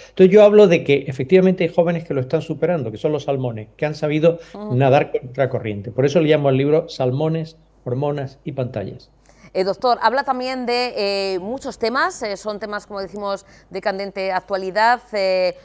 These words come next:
Speaker 2: por ejemplo, el tema de las enfermedades de transmisión sexual. Todavía, eh, estamos hablando de T S, de, de, de jóvenes que se siguen infectando,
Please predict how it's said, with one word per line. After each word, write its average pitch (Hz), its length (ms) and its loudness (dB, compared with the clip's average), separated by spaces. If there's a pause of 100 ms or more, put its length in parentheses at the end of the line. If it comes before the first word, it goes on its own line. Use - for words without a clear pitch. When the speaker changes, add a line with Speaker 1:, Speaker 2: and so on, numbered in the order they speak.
(240)
Speaker 2:
por 202 120 4
ejemplo, 196 680 -4
el 196 240 -4
tema 240 240 -6
de 277 120 -2
las 226 260 -2
enfermedades 220 400 -6
de 277 80 -6
transmisión 220 440 -10
sexual. 196 540 -4 (300)
Todavía, 202 640 4
eh, 185 340 -2
estamos 202 300 -8
hablando 208 240 -4
de 202 120 -4
T 202 120 -8
S, 233 260 -8
de, 185 320 -2
de, 170 320 -4
de 160 140 -4
jóvenes 214 500 -6
que 165 180 -6
se 165 140 -12
siguen 214 280 -10
infectando, 208 580 -6